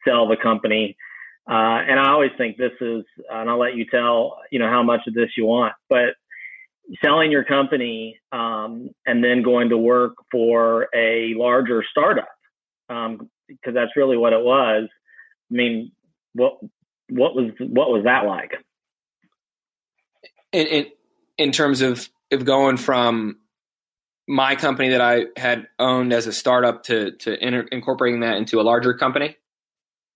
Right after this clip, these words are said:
Speaker 1: Yeah, and just the whole experience. I mean, y-, you know, ver-, like, the relationship there, you know, during the acquisition, the,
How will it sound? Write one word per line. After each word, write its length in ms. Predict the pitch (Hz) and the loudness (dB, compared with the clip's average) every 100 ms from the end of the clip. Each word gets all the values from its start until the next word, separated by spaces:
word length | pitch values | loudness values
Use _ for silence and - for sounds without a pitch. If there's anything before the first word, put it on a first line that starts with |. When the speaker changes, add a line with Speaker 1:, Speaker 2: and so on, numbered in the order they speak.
| _ _ | _ _
Speaker 1:
Yeah, 200 | 107 101 - | 0 0 -2
and 100 | 143 | -2
just 160 | 151 | 0
the 60 | 151 | 2
whole 220 | 151 156 | 2 2
experience. 480 | 139 123 123 95 90 | 0 0 0 -2 -4
I 40 | 117 | -6
mean, 180 | 113 - | -8 -8
y-, 200 | 123 120 - | -10 -10 -8
you 120 | - 131 | -2 2
know, 160 | 113 | 2
ver-, 260 | 117 139 - - - | 2 -2 -4 -14 -6
like, 220 | 143 131 - - - _ | 0 0 -2 -12 -20 _
the 220 | - 131 | 0 2
relationship 720 | 127 131 143 156 160 139 151 - | 2 2 2 0 -8 -4 -4 -2
there, 560 | 147 143 139 139 139 160 | 0 2 2 0 -4 -6
you 100 | 143 | -8
know, 100 | 127 | -4
during 320 | 131 139 143 | -2 -2 -2
the 60 | 135 | -2
acquisition, 1040 | 135 135 123 131 131 139 131 127 131 - | -4 -6 -2 -2 0 0 0 0 -2 -2
the, 200 | 127 | -2